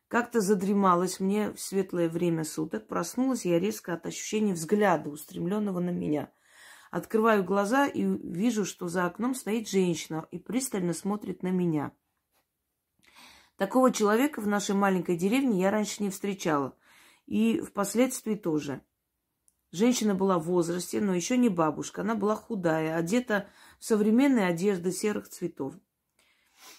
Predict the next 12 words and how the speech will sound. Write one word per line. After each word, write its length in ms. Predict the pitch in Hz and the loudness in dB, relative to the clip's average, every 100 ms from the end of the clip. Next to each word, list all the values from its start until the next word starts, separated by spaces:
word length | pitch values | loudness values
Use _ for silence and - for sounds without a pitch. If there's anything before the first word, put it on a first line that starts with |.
| _ _ _ _ _ _ _ _ | _ _ _ _ _ _ _ _
Не 140 | 190 | 0
была 260 | 214 247 302 | 4 6 6
страшной 680 | 302 208 190 175 - 170 165 | 4 0 0 0 -2 -2 0
или 120 | 175 | 0
безобразной, 800 | 180 196 202 190 170 160 156 160 | 0 0 0 0 0 0 -2 -2
но 100 | 165 | -2
что-то 340 | 180 - 294 240 | -4 -4 -2 0
в 80 | 190 | 2
ней 140 | 220 | 0
было 240 | 180 196 | 0 0
очень 300 | 185 185 190 | 0 0 -2
пугающим. 800 | 165 175 170 160 139 139 - - | -2 -4 0 0 0 -4 -10 -12